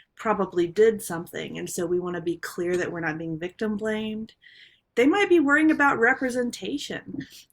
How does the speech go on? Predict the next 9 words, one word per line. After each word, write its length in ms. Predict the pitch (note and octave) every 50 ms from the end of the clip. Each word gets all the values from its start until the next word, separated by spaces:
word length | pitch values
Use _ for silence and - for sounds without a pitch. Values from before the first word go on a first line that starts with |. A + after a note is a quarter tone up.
| _ -
Am 220 | G3+ G3+ G#3 A3
I 420 | - - - F#3 G3 G#3 A3+ A#3 A3+ G#3
the 160 | A3 G#3+ G3+
only, 680 | - F#3 G3 G#3+ A#3 A#3 A3+ G#3+ G#3 G3+ F#3+ F#3+ F#3 - -
uh, 260 | - F#3 F3+ F3 F3+ -
am 180 | - G3 F#3+
I 240 | F3+ F3 F3 G3 A#3
the 220 | A3+ A#3 A3+ A3 -
only 600 | - F#3 G3 G#3+ A3 A3 G#3+ G3+ F#3+ F3+ F3+